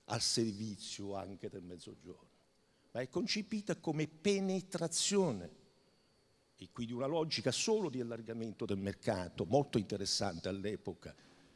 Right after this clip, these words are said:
del centro-nord e del quanto si proiettava nella penisola italiana dal nord Europa. E, eh,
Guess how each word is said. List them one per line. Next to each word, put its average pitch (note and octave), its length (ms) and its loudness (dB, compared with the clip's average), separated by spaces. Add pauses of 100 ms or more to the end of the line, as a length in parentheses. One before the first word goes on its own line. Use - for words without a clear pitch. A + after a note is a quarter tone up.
(120)
del A2 200 -6
centro-nord F#3 880 -2
e A2+ 180 -2
del G2+ 340 -4
quanto A#2+ 540 0
si - 280 0 (180)
proiettava A2+ 600 -2
nella G#2 220 -2
penisola G#2 320 -4
italiana G2+ 540 4 (340)
dal G#2 220 6
nord G2+ 440 0 (240)
Europa. G#2 600 2 (460)
E, A2 380 4
eh, G2 160 -10